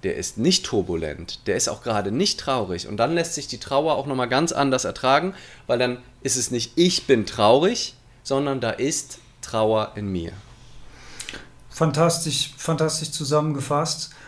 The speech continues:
Speaker 2: Und das war im Grunde auch die Erfahrung, die ich dann währenddessen gemacht habe, ist durch das Mitbeobachten und nicht, nicht komplett identifizieren mit der Emotion oder den Gedanken, die in den Situationen passiert sind,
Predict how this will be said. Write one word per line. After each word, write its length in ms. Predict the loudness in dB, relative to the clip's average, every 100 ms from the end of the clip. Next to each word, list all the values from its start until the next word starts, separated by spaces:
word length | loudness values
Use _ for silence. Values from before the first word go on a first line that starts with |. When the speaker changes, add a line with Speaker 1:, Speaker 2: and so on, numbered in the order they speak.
| -8
Speaker 2:
Und 260 | -2 0 0
das 200 | 0 4
war 260 | 6 6 4
im 80 |
Grunde 480 | 2 2 4 2 4
auch 220 | 2 2
die 160 | 2 2
Erfahrung, 560 | 2 4 2 4 2 2
die 60 |
ich 100 | 2
dann 320 | 2 2 2
währenddessen 580 | 2 2 2 2 2 0
gemacht 380 | 0 0 0 0
habe, 180 | 0 0
ist 280 | -4 -4 -8 -16 -20 -20 -20 -20 -20 -20 -4
durch 200 | -2 2
das 360 | 2 2 -4 -10 -18 -16 -14 -12 0
Mitbeobachten 1300 | 6 6 6 2 2 4 4 6 4 4 0 0 2
und 160 | 2
nicht, 420 | 2 2 0 -4 0
nicht 320 | 0 0 -2
komplett 640 | 2 2 4 2 0 -6 -12 -6
identifizieren 1120 | 0 0 0 -2 -4 -4 -2 2 2 4 2
mit 180 | 0 0
der 100 | 0
Emotion 920 | 0 0 -2 0 0 2 0 -2 -4 -4
oder 240 | 2 2
den 220 | 2 2 0
Gedanken, 840 | 2 0 0 -2 0 0 -2 -4
die 200 | -2 2
in 100 | 2
den 160 | 0 -2
Situationen 760 | -4 -2 -2 -2 -2 -2 -2
passiert 460 | -4 -4 -2 -2 0
sind, 400 | 0 0 0